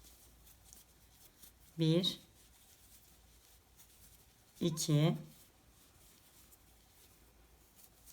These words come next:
üç. Şu şekilde aldım. Bir ve iki. Son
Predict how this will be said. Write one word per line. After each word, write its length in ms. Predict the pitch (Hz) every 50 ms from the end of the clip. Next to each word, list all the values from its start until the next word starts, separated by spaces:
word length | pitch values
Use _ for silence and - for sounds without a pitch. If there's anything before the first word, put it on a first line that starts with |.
| - - - - - - - - - - -
üç. 600 | - 156 160 175 202 - - - - - - - - - - - - - - - - - - - - - - - - - - - - - - - - - - - - - - - - - - - - - - - - - _ - - - - - - - - - - - - - - - - _ - - - - - - - - - - - _ - - _ - - - - - - - - _ - - - - - - _ -
Şu 80 | - -
şekilde 280 | - 170 151 143 147
aldım. 640 | 151 151 165 170 170 160 147 160 165 170 190 185 - - - - - - - - - - - - - - - - - - - - - _ - - - - - - - - - _ - - - - - - -
Bir 640 | 160 156 165 165 170 180 196 202 - - - - - - - - - - -
ve 120 | 156 175 -
iki. 360 | 165 156 - - - 151 143 - - - - - - - - - - - - - - - - - -
Son 440 | - - 196 196 202 214 247 247